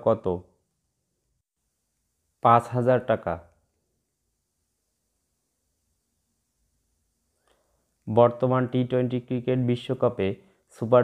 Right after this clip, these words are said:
টুয়েলভে বাংলাদেশ সর্বশেষ ম্যাচটি খেলবে কোন দেশের বিপক্ষে? অস্ট্রেলিয়া। বাংলাদেশে এখন পর্যন্ত রেকর্ড সর্বনিম্ন তাপমাত্রা কত?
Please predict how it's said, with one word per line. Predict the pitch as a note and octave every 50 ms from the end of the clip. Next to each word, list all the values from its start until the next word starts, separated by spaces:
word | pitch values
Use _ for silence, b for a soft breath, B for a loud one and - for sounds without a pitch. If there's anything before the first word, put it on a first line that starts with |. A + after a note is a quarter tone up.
| A#2+ -
টুয়েলভে | B2 C3 B2+ B2+ A#2+ B2+ B2+
বাংলাদেশ | A#2+ A2+ A2+ A2+ A#2 A#2 A#2 A#2 A#2+ B2
সর্বশেষ | - - B2 A#2+ B2 B2+ B2 - C3 B2+ B2+ - D#3
ম্যাচটি | D3+ A#2+ B2 - - - A#2+
খেলবে | - - B2+ B2 A#2+ A#2+ B2
কোন | B2 - - B2 B2 B2 A#2+
দেশের | A#2+ A#2+ A#2 - B2
বিপক্ষে? | A#2 A2+ A2+ A2 A2 G#2+ G2 - - - E2+ E2 E2+ - - _ _ _ _ _ _ _ _ _ _ _ -
অস্ট্রেলিয়া। | - A#2 A2+ - - - B2 A#2 A2+ G#2+ G2 F2+ E2 D#2 - - _ _ _ _ _ _ _ _ _ _ _ _ _ _ _ _ _ _ _ _ _ _ _ _ _ _ _ _ _ _ _ _ _ _ _ _ _ _ _ _ _ _ _ _ _ _ _ _ _ _ _ _ _ _ _ _ _ _ _ _ _ _ _ _ _ _ _ _ _ _ _ _ _ _ _ _ _ _ _ _ _ _ _ _ _ _ _ _ _ - -
বাংলাদেশে | G#2+ G#2 A2+ A#2 B2 B2 A#2+ A#2+ B2 B2 - C3+ B2
এখন | D#2 G#2+ A#2 - - B2+ B2+ A2+
পর্যন্ত | B2+ B2+ A#2+ B2+ B2+ A#2+ B2
রেকর্ড | B2+ A#2+ A2+ A2+ - A#2 B2 B2 - - -
সর্বনিম্ন | B2 A#2+ B2 B2 B2 B2 A#2+ B2 A#2+ A#2+ A#2 A#2 A2+
তাপমাত্রা | - A#2 A#2 A#2 A#2 A2+ A#2 A2+ - - A#2 A2+ -
কত? | - G#2+ G2+ -